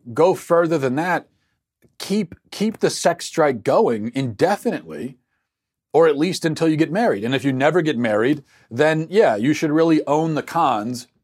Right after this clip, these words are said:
You should really, uh, you know, show us what's what by being celibate your whole life, right? I would, I,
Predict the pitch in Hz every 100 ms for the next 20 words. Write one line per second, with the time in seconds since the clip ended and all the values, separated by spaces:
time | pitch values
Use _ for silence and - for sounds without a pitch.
0 | - 156 170 156 175 165 151 147 143 135
1 | 135 135 143 123 120 156 165 160 170 -
2 | 127 123 110 101 104 _ _ _ _ 110
3 | 139 139 143 120 151 151 139 170 170 160
4 | 160 165 190 226 214 - _ _ _ _
5 | _ _ _ _ _ _ 120 160 220 _
6 | _ _ _ _ - 156 208 214 202 165
7 | _ _ - 160 165 165 151